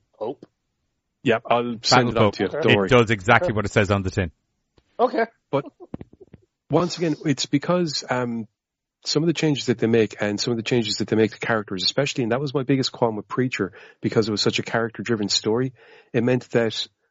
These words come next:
Speaker 2: the story that people had read and had told people about and had used to get maybe people who didn't read comics interested in this upcoming T V show isn't the story that then gets told in the T V show.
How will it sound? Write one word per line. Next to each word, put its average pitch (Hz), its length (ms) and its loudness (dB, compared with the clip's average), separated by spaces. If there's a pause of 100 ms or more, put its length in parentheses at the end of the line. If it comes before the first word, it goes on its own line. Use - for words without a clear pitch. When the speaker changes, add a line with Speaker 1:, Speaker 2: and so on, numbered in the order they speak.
(220)
Speaker 2:
the 123 100 2
story 160 480 2
that 127 260 -2
people 123 580 0
had 113 400 -2
read 113 520 -2
and 107 580 -2
had 107 400 -2
told 143 400 2
people 131 280 0
about 117 500 -2 (360)
and 104 480 -6 (120)
had 110 240 0
used 120 340 -2
to 117 60 -6
get 117 220 4 (280)
maybe 123 300 2
people 117 280 -2
who 107 100 0
didn't 131 220 0
read 113 140 -2
comics 110 340 -2
interested 135 440 0
in 107 60 0
this 110 120 0
upcoming 110 320 0
T 113 140 -4
V 143 140 2
show 101 280 0 (560)
isn't 147 540 -2 (400)
the 113 80 0
story 127 720 0
that 104 140 -10
then 110 220 0
gets 107 220 -4
told 113 560 2
in 113 140 0
the 101 100 -4
T 107 240 -4
V 127 140 2
show. 98 300 0